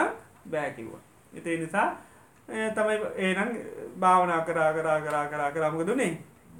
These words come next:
රහත් උනේ නෑ. දැන් හෙට තමයි ධම්ම සංගායනාව. ඊට පස්සේ ඉතින් භාවනා කළා, කළා දැන් ඉතින්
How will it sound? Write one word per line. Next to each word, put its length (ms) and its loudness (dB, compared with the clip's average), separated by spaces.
රහත් 320 -6
උනේ 240 -4
නෑ. 220 -8
දැන් 160 0
හෙට 160 -2
තමයි 320 0
ධම්ම 300 -2
සංගායනාව. 640 -6
ඊට 180 -6
පස්සේ 240 -2
ඉතින් 180 -6
භාවනා 380 2
කළා, 200 -4
කළා 200 -4
දැන් 180 -4
ඉතින් 400 -4